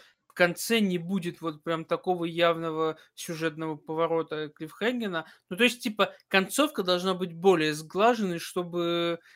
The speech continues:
если что, это вот осталось отдельное, цельное в том виде, в каком оно выйдет, произведение.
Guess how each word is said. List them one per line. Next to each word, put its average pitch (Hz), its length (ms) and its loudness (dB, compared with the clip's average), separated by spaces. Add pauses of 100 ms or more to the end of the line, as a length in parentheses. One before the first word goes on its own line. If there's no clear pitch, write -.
(120)
если 196 320 2
что, - 220 0
это 330 180 0
вот 185 180 -4
осталось 185 400 -2
отдельное, 170 800 -2 (960)
цельное 165 720 6
в - 180 -20
том 180 200 0
виде, 170 320 -8
в - 40 -20
каком 165 300 -6
оно 170 180 -4
выйдет, 190 400 -6
произведение. 160 1080 -4